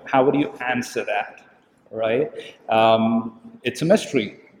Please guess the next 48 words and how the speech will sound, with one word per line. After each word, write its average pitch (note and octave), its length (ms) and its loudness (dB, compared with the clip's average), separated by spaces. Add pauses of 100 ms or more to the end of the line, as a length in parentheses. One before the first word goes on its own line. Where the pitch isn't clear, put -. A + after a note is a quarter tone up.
(100)
We A#2+ 80 -6
don't C#3+ 220 2
know, F3+ 100 6
but G#2+ 160 -6
we C3 80 0
can C#3+ 220 0
get C3 280 4
a C3 60 2
little C#3 220 4
bit F3 80 4
of - 120 2
glimpse E3 320 2
of B2+ 160 2
it. A2+ 240 -4 (360)
Like A#2 180 0
today, D3 300 4
we're C3 120 2
en-, C3 280 0
we, A#2+ 220 -4
we B2+ 120 0
will D#3 160 4
be G#3+ 160 -4
entering F3 260 -6
into D#3 200 -4
heaven. F#3+ 320 0 (220)
You A#2+ 80 -6
know, A#2+ 40 -6
God B2 300 2
is C#3 80 -2
gonna C#3 180 2
be C3+ 80 -4
coming, C3+ 500 -2 (340)
uh, A2+ 480 2 (120)
you B2+ 120 2
know, C3 420 4
and, A#2+ 160 -2
and A#2 100 2
making C3+ 220 2
his C3 120 0
presence C3+ 560 0
felt. - 800 4
And A#2 140 -4
that B2 140 2
is C3+ 280 -2
a A#2+ 60 -2
very B2+ 360 4
important C3+ 460 2
moment. D3+ 400 4